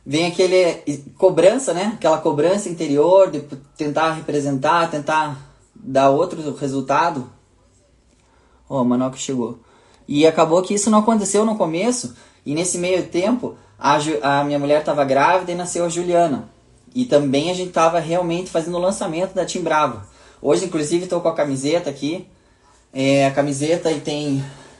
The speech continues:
até meus patrocinadores. Eu trouxe aqui as camisetas dos patrocinadores. É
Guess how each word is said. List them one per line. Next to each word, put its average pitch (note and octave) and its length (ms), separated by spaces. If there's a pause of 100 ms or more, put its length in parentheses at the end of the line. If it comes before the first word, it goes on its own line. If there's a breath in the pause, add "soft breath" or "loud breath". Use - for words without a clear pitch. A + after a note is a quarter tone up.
(140 loud breath)
até F3 200
meus F3 160
patrocinadores. D#3 760
Eu D3 100
trouxe D3+ 300
aqui D#3 180
as C#3 320
camisetas C#3+ 360
dos C#3 120
patrocinadores. C#3 720
É C#3+ 180